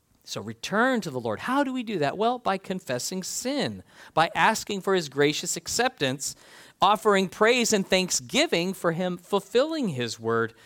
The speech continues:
and for the goodness he's shown us. Even the things we have intended for evil, God can make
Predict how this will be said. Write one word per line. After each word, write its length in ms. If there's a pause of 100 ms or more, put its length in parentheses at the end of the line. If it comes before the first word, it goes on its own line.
(460)
and 120
for 100
the 80
goodness 640
he's 180
shown 320
us. 380 (1400)
Even 300
the 100
things 580
we 460
have 340
intended 600
for 180
evil, 580 (140)
God 600
can 280
make 380